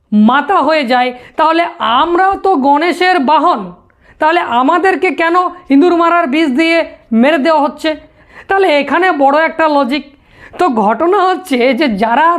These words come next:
ধর্মর নাম নিয়ে বা ধর্মের দোহাই দিয়ে এই গরু, ছাগল, এই যে জীবজন্তু যারা রয়েছে তাদেরকে নিয়ে একটা প্রোপাগান্ডা বা রাজনীতি করছে, তাদেরকে বলতে চাই যে হিন্দু ধর্মের এমন বহু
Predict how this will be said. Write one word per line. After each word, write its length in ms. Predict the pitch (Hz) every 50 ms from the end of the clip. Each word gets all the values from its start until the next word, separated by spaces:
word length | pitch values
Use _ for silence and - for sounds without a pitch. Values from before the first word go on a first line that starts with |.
| 240 202
ধর্মর 760 | 185 165 156 185 214 277 285 311 302 330 339 339 359 370 349
নাম 400 | 339 262 240 226 233 269 320 320
নিয়ে 340 | 302 269 247 233 233 240 247
বা 180 | 247 254 262 262
ধর্মের 640 | 214 202 196 208 240 262 285 302 339 349 349 330 254
দোহাই 340 | 247 247 220 220 277 302 311
দিয়ে 440 | 226 220 233 220 220 220 226 240 240 - - - - - -
এই 160 | - - 302 311
গরু, 580 | 233 208 262 262 262 262 269 285 302 302 302
ছাগল, 580 | 285 - - 202 220 233 233 262 277 294 294 311
এই 120 | 349 381
যে 120 | 349 392 339
জীবজন্তু 680 | 233 202 220 294 311 247 214 226 294 294 262 254 294
যারা 260 | 240 269 262 262 269
রয়েছে 360 | 240 233 226 247 254 254 277 277
তাদেরকে 640 | 277 - 220 226 226 311 330 269 - 302 285 269 277 277 - - - - - -
নিয়ে 240 | - 247 285 294 311
একটা 340 | 311 294 269 - - 302 294
প্রোপাগান্ডা 720 | - 285 - 254 254 254 320 311 277 294 285 269 277 277
বা 160 | 269 277 262
রাজনীতি 520 | 233 226 226 269 254 285 277 269 - 254 226
করছে, 400 | - 240 220 - - 254 262 302 285 - - - - - - _ -
তাদেরকে 480 | 277 254 254 240 349 349 277 381 370
বলতে 340 | 320 294 277 269 240 269 254
চাই 320 | - - 226 226 233 269 277 - - - - -
যে 140 | 214 294 302
হিন্দু 400 | 240 208 254 294 320 311 359 330
ধর্মের 360 | 320 294 320 302 330 339 339
এমন 480 | - 247 262 269 294 320 311 269 220
বহু 500 | 208 254 262 254 285 330 302 262 262 262